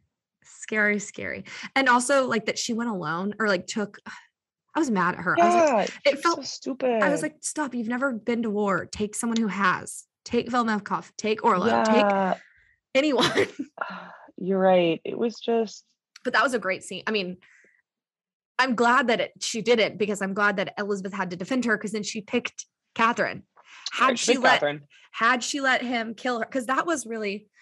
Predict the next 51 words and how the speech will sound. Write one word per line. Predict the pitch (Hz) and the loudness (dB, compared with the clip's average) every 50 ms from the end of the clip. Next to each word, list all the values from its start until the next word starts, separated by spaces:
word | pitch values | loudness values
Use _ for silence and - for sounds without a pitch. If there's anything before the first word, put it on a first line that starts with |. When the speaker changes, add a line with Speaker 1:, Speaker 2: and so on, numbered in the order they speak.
| _ _ _ - | _ _ _ -4
Speaker 1:
we | 254 269 | -4 -2
talked | 269 269 247 | -2 -2 -2
about | 214 190 - | -2 -4 -4
this | 202 190 | -4 -2
a | 208 | -2
little | 196 175 165 | -2 0 0
bit | 175 - | 0 0
earlier, | - 214 214 202 185 175 175 | 2 2 2 4 2 2 0
but, | 196 - | -2 -4
like, | - 185 - - | -4 -6 -6 -6
she | - - 240 | -6 -4 -2
wrote | 208 226 240 277 - | 0 2 0 2 0
the | - 233 | -2 -2
letter | 196 190 185 180 165 135 139 190 190 - _ _ _ _ _ _ _ _ _ _ - | 0 0 0 0 0 0 -2 -2 -6 -10 _ _ _ _ _ _ _ _ _ _ -6
to | - 226 | -4 -2
run, | 208 202 196 175 131 123 135 151 - | 0 2 4 4 4 2 0 -4 -6
which | - 208 214 214 - - - - - - _ _ _ _ _ _ _ _ _ _ _ _ _ - | -4 -4 -4 -4 -4 -8 -12 -12 -16 -20 _ _ _ _ _ _ _ _ _ _ _ _ _ -6
was | 214 220 226 208 - | -2 -2 0 0 2
her | - 226 214 | 2 2 2
picking | 214 233 214 196 - 208 196 180 180 185 180 | 2 0 -2 -2 -2 -4 -4 -4 -4 -6 -8
Peter, | - - 247 208 - 117 110 - 220 - _ _ _ - | -6 -2 0 0 2 2 0 0 -2 -6 _ _ _ -2
right? | 208 - - | -2 -2 -2
She's | - 233 196 | -4 -4 -2
giving | 240 226 220 220 | -2 0 0 0
him | 226 220 208 | 0 0 0
the | 202 | 0
Speaker 2:
Mm-hmm. | 202 | -2
Speaker 1:
head | 196 180 - | -4 -4 -4
start, | - 196 180 160 113 | -4 -2 -2 -2 -2
whatever, | 175 190 185 180 175 156 165 - - - - _ - | -2 -2 -2 -2 -2 -2 -4 -6 -8 -14 -20 _ -6
but | 220 202 | -6 -2
she's | - 240 233 | -2 -2 -2
staying | - - 254 247 240 233 | 0 2 2 2 2 0
with | 226 220 | -2 -2
Catherine. | - 180 170 - - - - 180 | -2 -2 -2 -4 -6 -12 -14 -14
She's | - - | -8 -4
on | 202 202 208 202 | -2 -2 -2 -2
Catherine's | 214 190 185 - - 180 180 180 | -2 -2 -2 -2 -6 -10 -10 -8
side. | - 170 117 95 101 - _ _ - - - - _ - | -6 -6 -6 -6 -6 -10 _ _ -20 -20 -20 -10 _ -2
And | 233 226 233 | 0 0 2
then | 226 226 | 0 0
when | 214 208 202 | -2 -2 -2
she | - 254 247 | -2 -2 0
doubled | 202 240 226 214 233 214 196 | 2 2 2 2 0 -2 0
back | 233 226 214 208 202 - | 0 0 0 0 -2 -6
and | - 202 190 185 | -8 -8 -8 -6
shot | - - 196 196 190 - | -4 0 0 0 0 -2
the | 190 | -6
Sultran | 180 208 202 196 - 196 175 175 - | -6 -6 -6 -4 -4 -6 -6 -6 -6
and, | - 196 185 180 | -8 -6 -6 -4
like, | 165 156 143 - - - | -4 -6 -6 -10 -14 -20